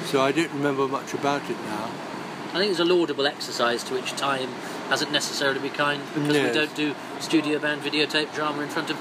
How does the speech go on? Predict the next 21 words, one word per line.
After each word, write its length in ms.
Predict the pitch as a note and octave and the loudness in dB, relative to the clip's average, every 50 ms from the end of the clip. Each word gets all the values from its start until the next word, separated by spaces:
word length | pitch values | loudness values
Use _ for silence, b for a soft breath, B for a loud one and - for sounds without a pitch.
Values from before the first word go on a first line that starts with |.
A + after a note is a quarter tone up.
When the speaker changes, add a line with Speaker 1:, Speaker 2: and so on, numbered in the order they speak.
| - A#2+ | -6 -4
Speaker 2:
sets 300 | - - F3+ - - - | -2 0 0 0 0 -4
anymore. 260 | - G#2 - - - - | -6 -6 -6 -6 -2 0
Speaker 1:
Exactly 580 | B2 - - - - G#2 F#2+ - - A2 G2+ | 0 0 0 -2 -4 -4 -4 -4 -4 -2 -2
that, 240 | F#2 F#2+ G2 G2+ - - - - | -2 -2 -2 -4 -4 -6 -4 2
Speaker 2:
So, 120 | A#2 B3 | 4 4
Speaker 1:
yeah. 180 | A#3+ - - C#4 | 4 4 2 0
Speaker 2:
okay, 160 | - - F#3+ | 2 4 4
well, 120 | F3+ G#3 G#3+ | 4 4 4
look, 160 | G#3 E3+ E3 | 2 2 0
we've 140 | F3 D#3+ A3 | 0 0 0
got 80 | A3+ | -2
to 80 | F#3+ D#3+ D#3 - - - - | -2 -4 -6 -8 -8 -6 -4
bring 160 | F3+ F3+ D#3+ | -2 0 0
this 120 | D3+ C#3+ - | 0 -2 -2
to 80 | - D3+ | -4 -2
a 40 | |
close 200 | C#3+ D#3+ C#3+ C3+ | 0 0 0 2
fairly 220 | - F#3+ G3+ - - | 2 2 2 2 2
shortly. 300 | - - C3+ - D#3 C#3+ | 0 -2 -4 -4 -4 -2
So, 280 | - F#3+ F3+ F3+ F3+ F3+ | 0 2 2 2 0 0
um, 360 | F#3+ F#3 F#3 F#3 F#3+ F#3+ F#3 | 0 -2 0 -2 -2 -6 -8